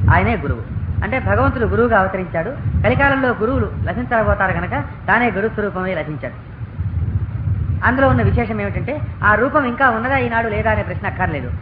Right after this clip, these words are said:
ఎప్పుడూ వాళ్ళు శాశ్వతంగా ఉంటూనే ఉంటారు. అందుకని కొన్ని వందల సంవత్సరాలు గడిచినా సరే మళ్ళీ భౌతిక రూపంతో కూడా భక్తులకు దర్శనం ఇచ్చి అనుగ్రహిస్తున్న సందర్భాలు ఆ దత్తాత్రేయ సంప్రదాయంలో ఉంటాయి. ఆ సంప్రదాయంలో ఏమిటంటే, ఆ గురుచరిత్ర పారాయణ అన్నిటికంటే ప్రధానం. వెనక చెప్పిన ఆ-,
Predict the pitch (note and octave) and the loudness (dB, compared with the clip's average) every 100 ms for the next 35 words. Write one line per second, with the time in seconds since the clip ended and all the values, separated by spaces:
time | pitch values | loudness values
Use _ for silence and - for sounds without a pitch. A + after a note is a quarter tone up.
0 | - G3 - D4 C4+ G3+ F#3+ F#3+ G3+ F#3+ | -6 -6 0 0 2 0 -2 -4 -6 -4
1 | E3 E3 F3 D#3+ D3+ F3+ B3+ - - G3 | -4 -4 -6 -4 -4 -4 -6 -4 -2 0
2 | A#3+ C4+ G#3 - - G#3+ G3 A3+ B3+ F4 | 0 0 -2 -6 -4 -2 0 0 -2 -2
3 | A3+ A3 F#3 F#3 A3 F3+ G#3 C#4+ - - | 0 0 0 -4 -6 -4 -4 -4 -10 -2
4 | F3 A#3+ A3 E3+ G#3+ A#3+ A3 G#3 G3 G3 | 0 2 0 2 2 2 0 0 -2 -2
5 | F3+ E3+ G3+ F3+ E3 F#3 F3 E3 D#3+ F3 | -2 -2 -2 -2 -4 -2 -2 -2 0 0
6 | E3 - D3 D#3 F#3+ G#3+ A#3 - - - | 0 -2 -2 -2 0 2 0 -4 -4 -2
7 | E3 D#3+ D#3+ E3 D#3+ - E3+ E3 D3 B2+ | 0 0 -2 -2 0 2 2 0 -4 -4
8 | B2+ - - - - - - - - A3+ | -4 -2 -4 -2 -2 2 2 0 2 2
9 | A3+ A3 B3+ B3+ A#3 G#3+ G3+ G3 A#3+ D#4+ | 2 0 2 2 2 2 2 0 -2 -2
10 | - - G#3 G#3+ G#3 B3+ C#4 - F3 F3+ | -4 0 2 2 0 -2 0 0 2 2
11 | F#3+ F3 F3 F#3 F3 C3 C#3 B2 - - | 0 -4 -6 -6 -6 -6 -6 -8 -8 -4
12 | - - - - - - - - - - | -4 -4 -8 -8 -6 -6 -4 -2 -2 -2
13 | - - F#3+ G#3+ A3 F#3 - - - - | -4 -2 -4 2 2 2 -4 -6 -4 -2
14 | - A3 B3 B3+ G3 | -2 -2 0 -2 -2